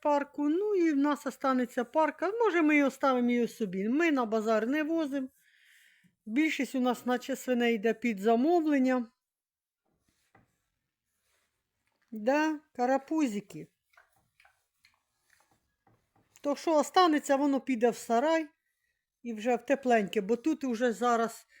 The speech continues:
їм стало прохладніше, їх вже менше, але ми їм наносили сіна, і вони собі почуваються добре.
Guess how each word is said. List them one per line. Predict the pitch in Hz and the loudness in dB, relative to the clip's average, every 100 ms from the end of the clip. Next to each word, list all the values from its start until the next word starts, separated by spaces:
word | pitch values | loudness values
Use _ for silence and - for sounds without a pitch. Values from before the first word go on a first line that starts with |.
| _ _ _ | _ _ _
їм | 208 240 226 | -6 -4 -4
стало | - 247 233 | -2 0 0
прохладніше, | 233 254 247 370 381 262 208 185 - 180 180 - | -2 -4 -4 -2 -2 0 -4 -6 -8 -10 -10 -10
їх | 214 208 | -8 -8
вже | 190 202 | -4 -2
менше, | 262 311 240 - 220 214 208 311 | 0 -2 -4 -6 -8 -8 -14 -10
але | 320 294 | -4 -2
ми | 254 247 | 0 0
їм | 233 226 | 0 0
наносили | 220 220 - 226 208 214 | -2 -4 -4 -2 -2 -2
сіна, | - 359 349 302 277 262 - _ _ _ _ _ _ _ _ _ | -2 0 2 2 -2 -4 -16 _ _ _ _ _ _ _ _ _
і | 247 | -8
вони | 240 240 240 | -4 -2 -2
собі | - 208 226 202 - _ | -4 -4 -4 -4 -10 _
почуваються | 233 226 240 233 226 214 - 208 | -10 -8 -4 -2 0 -2 -6 -8
добре. | 175 180 165 175 | -6 -8 -8 -10